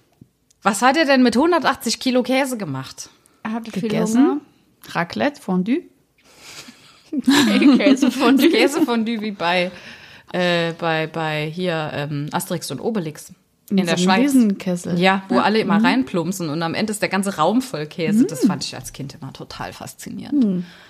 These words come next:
Speaker 1: Dachte, so ist es in der
Speaker 3: Vielleicht
Speaker 1: Schweiz.
Speaker 3: war, hat er ein, so ein Reenactment-Dings <laughs> gemacht.
Speaker 1: Vielleicht. Hundertachtzig Kilo Käse, das ist so viel wie zwei Leute aus Käse.
Speaker 2: Mhm.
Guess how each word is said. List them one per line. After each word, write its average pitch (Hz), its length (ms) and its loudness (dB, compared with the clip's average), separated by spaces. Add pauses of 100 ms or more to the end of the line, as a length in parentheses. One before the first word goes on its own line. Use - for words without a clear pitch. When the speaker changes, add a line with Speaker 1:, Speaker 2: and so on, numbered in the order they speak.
Speaker 1:
Dachte, 170 280 -6
so 190 180 -4
ist 196 160 -8
es 196 120 -12
in 165 100 -12
der 185 100 0
Speaker 3:
Vielleicht 214 200 0
Speaker 1:
Schweiz. 247 100 4
Speaker 3:
war, 214 180 4
hat 220 120 -2
er 220 160 2
ein, 214 260 0
so 214 160 -6
ein 202 220 -2
Reenactment-Dings 226 1600 -2
<laughs> - 20 -12
gemacht. 392 500 0 (800)
Speaker 1:
Vielleicht. 208 580 -6
Hundertachtzig 226 880 -4
Kilo 196 220 -4
Käse, 214 280 -4
das 185 200 -6
ist 202 120 -10
so 220 80 -2
viel 240 220 -2
wie 202 100 -8
zwei 214 300 2
Leute 214 380 2
aus 190 180 -4
Käse. 190 420 -8 (220)
Speaker 2:
Mhm. 220 380 -2